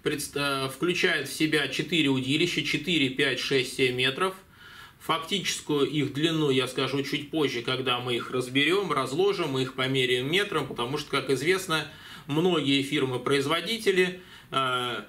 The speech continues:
ну, девяносто девять процентов, я бы сказал, фирм-производителей, есть, да, они фактическую длину уменьшают. Если кто-то это делает на полметра, как Black Hole, да, то, в общем-то, достаточно честные производители ограничиваются там условно пятнадцатью, двадцатью там сантиметрами и так далее.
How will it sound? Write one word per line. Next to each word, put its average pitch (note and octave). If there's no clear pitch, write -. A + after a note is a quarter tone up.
ну, G3
девяносто E3
девять C#3
процентов, C3+
я A2
бы G#2
сказал, A#2
фирм-производителей, D#3
есть, C#3
да, D3+
они D3+
фактическую D#3
длину F3+
уменьшают. F3
Если C#3
кто-то D#3
это C#3+
делает C#3+
на D#3+
полметра, G#3
как E3
Black D#3+
Hole, D#3+
да, D#3
то, E3
в D#3+
общем-то, C#3+
достаточно C#3
честные G#3
производители D3+
ограничиваются C3+
там D3+
условно C3+
пятнадцатью, C#3+
двадцатью A2+
там A#2+
сантиметрами A2
и G#2
так A2+
далее. F2